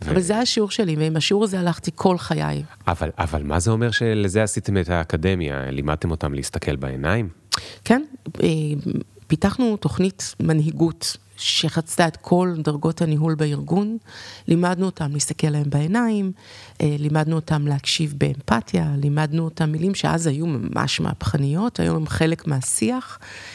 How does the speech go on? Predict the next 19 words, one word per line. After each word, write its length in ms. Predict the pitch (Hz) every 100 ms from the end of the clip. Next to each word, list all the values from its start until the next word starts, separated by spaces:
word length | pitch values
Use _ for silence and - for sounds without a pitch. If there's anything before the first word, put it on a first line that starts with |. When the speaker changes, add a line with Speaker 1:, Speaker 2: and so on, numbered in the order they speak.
| -
Speaker 2:
לראות 300 | 170 165 180
את 160 | 208 -
היחיד, 680 | 139 135 - - 262 226 165
לראות 300 | 151 139 156
את 140 | -
האינדיבידואל, 1000 | 139 147 156 180 208 247 247 226 196 175 - - - - - - -
אה, 60 | 156 147 147 147 147 147 143 - - - -
כן, 200 | 208 208
זה 80 | 151
היה 180 | 151 165
המון 380 | 160 160 208 233
המון 200 | 202 202
התעסקות 560 | 196 - - 185 -
באיך, 540 | 160 - 170 - - - - - -
איך 220 | 196 -
לתת 320 | 175 - 190 196
לאנשים 540 | 160 151 139 - 185
את 120 | 170
המקום 500 | 151 147 - 160 160